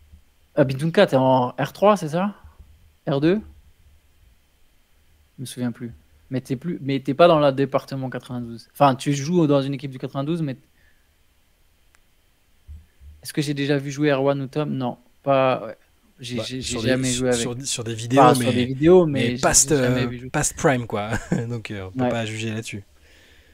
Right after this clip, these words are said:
Speaker 1: J'ai, <laughs> j'ai, j'ai croisé une fois, <laughs> Erwan, il est le président de Malakoff, et, et je l'ai croisé au Baconnet, c'était marrant, parce que je <laughs> me baladais, me baladais vers chez moi, et un soir,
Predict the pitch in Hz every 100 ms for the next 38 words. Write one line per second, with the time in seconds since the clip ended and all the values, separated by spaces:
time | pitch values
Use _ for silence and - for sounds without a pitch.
0 | _ _ _ _ _ 120 160 135 156 147
1 | 147 131 - - - 135 147 - 175 165
2 | 185 196 160 - 180 - - - _ -
3 | - - _ - 139 165 156 139 131 -
4 | 139 139 139 135 131 131 165 - _ _
5 | _ _ _ 135 127 120 120 120 117 -
6 | _ _ _ - 127 131 131 - 135 147
7 | 143 127 - 127 131 - 123 117 123 123
8 | - 127 104 - - 110 123 117 117 131
9 | - - _ _ - 202 196 160 - 131
10 | 135 143 143 143 - 139 147 165 - _
11 | - 143 135 135 139 143 156 170 170